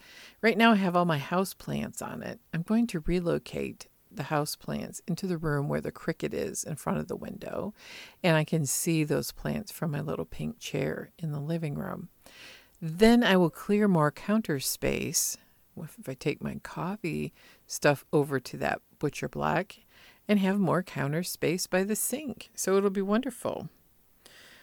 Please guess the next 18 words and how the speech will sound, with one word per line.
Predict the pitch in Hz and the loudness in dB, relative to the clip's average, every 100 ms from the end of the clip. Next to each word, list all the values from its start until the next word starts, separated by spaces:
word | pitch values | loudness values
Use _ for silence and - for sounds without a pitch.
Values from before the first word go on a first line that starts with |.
| _ _ - | _ _ -6
The | 196 202 | 4 8
other | 196 220 | 10 8
thing | 220 233 226 | 6 6 8
I | 202 | 8
want | 202 202 156 | 8 4 2
to | - | -4
do, | 180 190 196 262 | 2 2 2 2
I | 196 | 2
just | 175 - | 0 -2
told | - 160 156 | 6 6 6
you, | 202 | 0
is | 175 | 2
move | 156 202 160 175 - | 4 4 4 -2 -6
plants | - 143 143 196 262 - | 0 0 2 -2 -4 -8
to | - 151 | -2 -2
a | |
new | 143 143 | 0 -2
place | - - 139 175 240 - | 8 8 8 -2 -4 -6